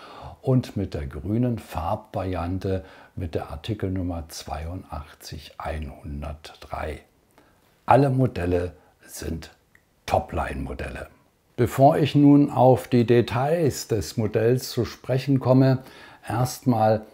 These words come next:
ein kleiner Ausflug in die Historie zu dieser Maschine. Die N S B E L dreizehn, der Norges Staatsbaner, ist eine schwere und auch verbesserte Version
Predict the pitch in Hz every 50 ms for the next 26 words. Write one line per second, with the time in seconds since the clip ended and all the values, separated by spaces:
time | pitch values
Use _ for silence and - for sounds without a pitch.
0 | - _ _ _ _ - 95 90 87 - 95 92 104 113 113 98 92 82 80 90
1 | 104 98 - - - 104 104 101 98 - 98 95 92 90 90 82 85 101 90 -
2 | - - - 87 80 85 98 95 98 98 95 - - 104 92 85 - 78 80 78
3 | 82 80 80 80 76 80 82 87 92 90 - - - - 123 127 139 131 110 82
4 | 69 - - _ _ _ _ _ _ - - - - - - - - - - -
5 | - _ _ _ - 135 151 - - 175 180 175 - - - - 156 151 156 160
6 | 156 - - 139 147 139 - 131 127 120 110 - - 87 92 110 113 - - -
7 | - 110 98 92 92 90 82 98 92 87 85 82 80 80 80 85 90 92 87 90
8 | 104 117 117 113 110 107 104 - - - - - - 120 117 123 135 139 135 -
9 | - - - - - 87 85 95 101 107 110 113 110 - 123 117 - - - -
10 | 107 101 101 101 101 98 90 - - - 87 87 87 101 123 131 120 110 120 120
11 | 117 - 98 98 98 92 - - 92 92 - - - 95 82 - - - 123 117
12 | - - 117 107 - 113 104 87 87 90 87 80 87 90 87 87 98 101 101 -